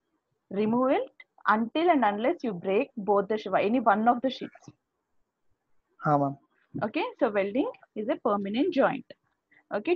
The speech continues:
Speaker 1: today we are going to learn about different types of weldings. Okay, weldings, uh, difference between few of them, um, stick welding, mig welding,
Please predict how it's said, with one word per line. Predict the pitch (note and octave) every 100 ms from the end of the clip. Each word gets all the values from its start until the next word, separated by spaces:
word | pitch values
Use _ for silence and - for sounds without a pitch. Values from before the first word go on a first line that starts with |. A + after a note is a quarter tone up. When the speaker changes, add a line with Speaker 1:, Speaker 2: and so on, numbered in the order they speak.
| -
Speaker 1:
today | B3+ C#4+
we | E4
are | B3+ A3+
going | G3+ G#3 A#3+
to | - E4+
learn | G#3+ G#3+ A#3+
about | G#3 D4 -
different | A3+ A#3 B3
types | G3+ F#3+ - -
of | D#4 -
weldings. | F3+ F#3 - - _ _ _ _ - - - _ _
Okay, | G3+ G#3 F#4+ F4 G#3
weldings, | G3 G#3 A#3+ G4 - _ _ _ _ _ _ D#3
uh, | G3 G3+ G3 G3+
difference | G3 G#3+ A3+ A#3
between | G#3+ G#3 A3+
few | A3 A3 G3+
of | G3+ F3+
them, | A3 F#4 - _ _ _ _ - _ _ _ -
um, | F#3 F#3 G3 G3 -
stick | - G3+ F#3+
welding, | G3+ G3+ G3+ G3+
mig | F#3+ F#3
welding, | F#3+ F#3 A#3+